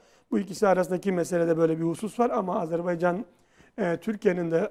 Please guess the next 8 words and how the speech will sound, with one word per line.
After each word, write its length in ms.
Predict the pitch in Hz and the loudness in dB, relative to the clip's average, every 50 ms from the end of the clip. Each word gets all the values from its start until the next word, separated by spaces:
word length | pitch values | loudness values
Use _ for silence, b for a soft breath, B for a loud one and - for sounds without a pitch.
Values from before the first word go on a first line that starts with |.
| - - | -6 -8
yoğun 640 | 262 165 151 165 175 208 254 254 220 220 220 262 - _ - | -4 4 8 10 10 10 10 8 4 0 -2 -8 -12 _ -4
katkısıyla 840 | - 175 170 - - - 165 - - 226 220 190 170 170 196 240 233 - b b b b b b b b | -2 -2 -2 -2 -6 -10 -6 2 6 8 8 10 10 8 8 6 4 -2 b b b b b b b b
İslami 380 | - - - 185 180 214 240 | -8 2 4 6 6 6 4
söylemleri, 880 | - - - 185 175 175 170 165 170 170 170 208 254 277 - - - _ _ _ _ _ _ _ _ _ - | 2 2 2 2 4 4 4 4 4 4 6 6 6 6 2 -10 -20 _ _ _ _ _ _ _ _ _ -2
e, 200 | 208 175 170 214 | 2 4 4 4
ilk 240 | 285 262 240 - - | 6 4 4 4 2
kez 240 | - 170 151 - - | -2 -2 -2 -2 -6
kullanıyor. 420 | - 156 151 151 151 160 185 175 | -6 -4 -4 -4 -6 -6 -10 -12